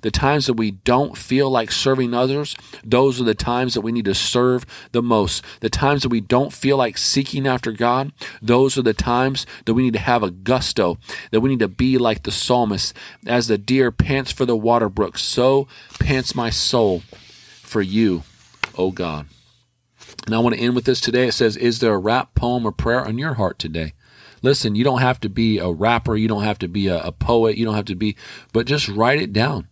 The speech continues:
I, I, anything. What, what, what are you feeling towards God today? And be honest with him. And here's the thing. Maybe you're at a place where you don't really know God. That's okay. Write that down.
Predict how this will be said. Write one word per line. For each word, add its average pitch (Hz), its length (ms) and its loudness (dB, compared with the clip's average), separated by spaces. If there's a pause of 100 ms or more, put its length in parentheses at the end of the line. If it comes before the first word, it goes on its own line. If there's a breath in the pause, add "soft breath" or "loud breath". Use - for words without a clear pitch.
(140)
I, - 60 -4
I, 113 300 -6
anything. 135 540 -2
What, 117 340 0
what, 110 300 0 (300)
what 135 220 2
are 180 60 -4
you 156 140 -2
feeling 139 320 -2
towards 123 280 -4
God 120 280 0
today? 78 300 -6 (300 loud breath)
And 117 120 -4
be 165 140 -2
honest 151 380 2
with 92 220 -2
him. 82 100 -4
And 90 120 -6
here's 170 180 2
the 165 100 -2
thing. 78 320 -2 (560 soft breath)
Maybe 185 400 0
you're 147 220 0
at 135 160 4
a 117 60 2
place 117 600 0
where 117 160 2
you 139 140 -2
don't 127 280 0
really 117 260 2
know 104 300 0
God. 71 400 -8 (520 soft breath)
That's 143 320 0
okay. 90 460 -6 (100)
Write 147 320 0
that 151 220 -4
down. 95 240 -6